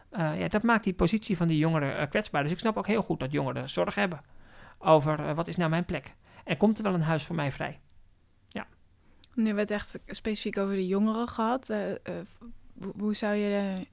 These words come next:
Speaker 2: dit, eh, beschrijven voor, voor andere doelgroepen op dit moment?
Speaker 1: Ja, dat ligt er dus een beetje aan. Wat wij echt zien in onze onderzoeken is dat er een belangrijk verschil is tussen mensen die eigenlijk nu al een huis hebben gekocht,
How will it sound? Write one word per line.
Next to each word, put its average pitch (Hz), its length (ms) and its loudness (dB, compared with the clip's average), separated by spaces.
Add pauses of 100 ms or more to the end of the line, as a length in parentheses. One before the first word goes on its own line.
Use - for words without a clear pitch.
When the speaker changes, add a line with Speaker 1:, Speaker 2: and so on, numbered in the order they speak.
(160)
Speaker 2:
dit, 202 260 -4
eh, 190 100 -4
beschrijven 196 440 0
voor, 180 300 -2
voor - 120 -4
andere 202 260 2
doelgroepen 180 560 -4
op - 80 -18
dit - 120 -12
moment? 180 400 -8 (120)
Speaker 1:
Ja, 202 140 10
dat 226 140 12
ligt 262 220 6
er 247 60 6
dus 220 140 8
een 180 100 6
beetje 160 260 4
aan. 156 60 2
Wat 190 140 6
wij 220 200 4
echt 202 160 0
zien 247 220 2
in 220 60 4
onze 185 160 2
onderzoeken 233 580 4
is 185 140 2
dat 190 180 0
er 185 100 2
een 180 120 4
belangrijk 196 500 4
verschil 220 320 0
is 208 140 2
tussen 185 480 2 (420)
mensen 185 260 8
die 190 100 6
eigenlijk 180 340 6
nu - 160 4 (120)
al 175 180 8
een 160 60 4
huis 160 220 4
hebben 160 180 0
gekocht, 254 360 -2